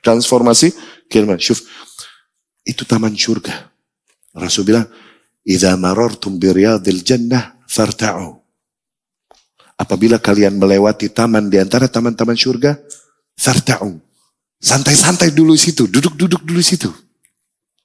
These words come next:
Jangan ente lewatin begitu aja, duduk-duduk dulu situ santai-santai. "Wa ma riyadul jannah ya Rasulullah?" Apa itu ya Rasulullah? Apa itu riyad? Ap-, apa tuh taman, taman surga tuh apa ya Rasulullah?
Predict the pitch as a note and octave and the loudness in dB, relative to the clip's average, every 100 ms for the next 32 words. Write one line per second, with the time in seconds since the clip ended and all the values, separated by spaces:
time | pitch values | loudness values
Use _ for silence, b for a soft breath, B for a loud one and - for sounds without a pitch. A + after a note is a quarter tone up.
0 | _ _ _ - A#2 D3 D3+ D#3 D3+ D#3 | _ _ _ -2 0 2 2 2 4 2
1 | D#3 C#3+ C3+ C#3 D#3 G#3 - D#3 F3+ G#3+ | 2 0 0 0 0 0 0 -2 0 0
2 | G3 G#3 G3 G#3 F#3 F3 E3+ F3 E3 F3 | 0 0 0 0 0 0 0 0 0 -4
3 | C#3 F#2 _ _ _ _ _ _ _ B | -6 -12 _ _ _ _ _ _ _ B
4 | B B C#3 F3 G3 F#3 F3+ E3 D#3+ E3+ | B B 0 4 4 4 2 2 2 2
5 | D#3+ D3+ C#3 C#3 C#3 D3 C#3 C#3 C#3 - | 0 2 2 2 0 0 0 0 -2 -6
6 | - E3+ - C#3 C3+ C3 B2+ B2+ A#2+ A#2+ | -2 0 0 0 0 0 -2 -4 -4 -2
7 | D3+ E3 - C#3 C3+ A2+ F#2+ - B B | -2 -2 -2 2 4 2 -2 -16 B B
8 | B A#2 A2+ - - - E3+ E3 D#3+ B | B -2 -2 -6 -6 -2 -2 -2 -6 B
9 | B - C#3+ D3+ D#3+ D3 - D3 D3+ D3+ | B -4 0 0 -2 -4 -4 0 0 0
10 | - D3 D3+ D#3+ D#3+ E3 D#3+ C#3+ B2+ A#2+ | 0 0 0 0 0 0 2 0 0 -2
11 | - A#2+ G#2+ G#2 | -2 -2 -4 -6